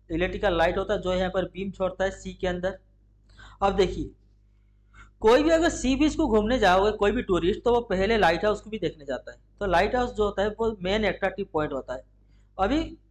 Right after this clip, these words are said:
India के अंदर total seventy five लाइट हाउस है। तो पीएम मोदी जी यहाँ, मोदी जी यहाँ पर क्या बोले कि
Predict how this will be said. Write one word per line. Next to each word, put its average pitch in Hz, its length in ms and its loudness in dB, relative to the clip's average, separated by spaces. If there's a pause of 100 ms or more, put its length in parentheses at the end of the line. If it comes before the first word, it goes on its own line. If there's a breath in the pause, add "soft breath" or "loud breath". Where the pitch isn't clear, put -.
India 202 300 4
के 277 100 0
अंदर 277 220 0
total 233 280 0
seventy 233 440 0
five 247 280 -2
लाइट 160 220 0
हाउस 139 220 -4
है। - 80 -20 (800 soft breath)
तो 277 160 4
पीएम 254 280 0
मोदी 226 400 0
जी 247 200 -6
यहाँ, 220 300 -2
मोदी 185 240 0
जी 226 80 -4
यहाँ 233 120 2
पर 233 100 -2
क्या 214 180 -2
बोले 180 180 0
कि 233 220 -6